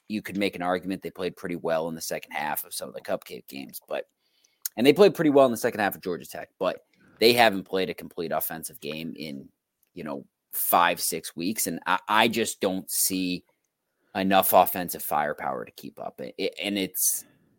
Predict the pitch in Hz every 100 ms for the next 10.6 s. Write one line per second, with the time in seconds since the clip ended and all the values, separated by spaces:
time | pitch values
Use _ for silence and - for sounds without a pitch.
0 | _ - 113 143 156 160 - 147 135 -
1 | 135 123 120 123 113 101 98 113 127 -
2 | 95 - _ - 92 92 90 - - 104
3 | 101 101 - 98 - 95 - 90 82 85
4 | 98 - 82 98 87 - 85 82 _ _
5 | - 107 107 107 110 101 80 76 _ _
6 | _ _ - 90 92 92 98 104 - -
7 | 104 113 107 95 95 95 92 92 85 82
8 | 98 90 90 87 - 80 80 - - 78
9 | 78 - - - 85 85 - 90 85 78
10 | - 82 85 82 80